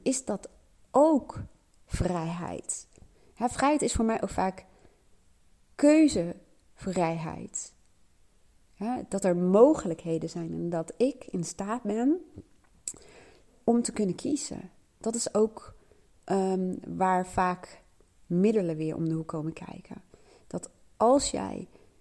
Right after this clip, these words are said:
die keuzevrijheid wilt ervaren, dan zie je net vaak dat je je leven en je werk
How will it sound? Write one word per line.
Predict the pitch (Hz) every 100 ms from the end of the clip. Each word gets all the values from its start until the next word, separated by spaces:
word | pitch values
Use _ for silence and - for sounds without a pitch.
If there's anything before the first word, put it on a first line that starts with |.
| _
die | 175 -
keuzevrijheid | 208 233 240 180 180 165 160
wilt | 165 165 -
ervaren, | 156 170 175 208 226 240
dan | 185 180
zie | 175 185
je | 175
net | 170 165
vaak | - 202 190 196
dat | - -
je | 170 175 - _ _ _ _
je | 175
leven | 170 190 214 - -
en | 180 170
je | 170
werk | 175 180 180